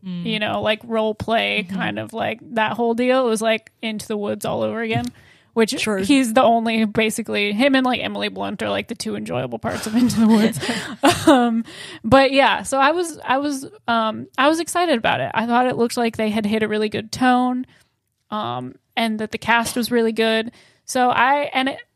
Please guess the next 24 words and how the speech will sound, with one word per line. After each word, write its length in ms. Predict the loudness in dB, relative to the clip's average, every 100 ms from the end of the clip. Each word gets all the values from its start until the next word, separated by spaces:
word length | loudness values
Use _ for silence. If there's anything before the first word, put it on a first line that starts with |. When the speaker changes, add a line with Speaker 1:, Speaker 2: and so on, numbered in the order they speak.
| -4
Speaker 2:
I'm 260 | -2 0
not 240 | -2 -4 -4
someone 300 | -6 -4 -4
who's 160 | -2
very 220 | -2 -2 -4
familiar 480 | -6 -8 -6 -6
with 180 | -6 -8
Dungeons 400 | -8 -8 -10 -10
and 100 | -10
Dragons 440 | -6 -6 -6 -6 -4
as 360 | -4 -6 -8 -10 -6
a, 340 | -4 -4 -8 -10 -6
as 140 | -6
a 60 | -6
property. 560 | -6 -6 -4 -6 -6
Like, 160 | -6 -4
I've 160 | -4 -4
never 220 | -6 -6
played 280 | -6 -10 -4
the 60 |
game. 460 | 0 2 0 -2 -4
Like, 180 | -6 -6
I'm 180 | -8
not, 360 | -6 -4 -4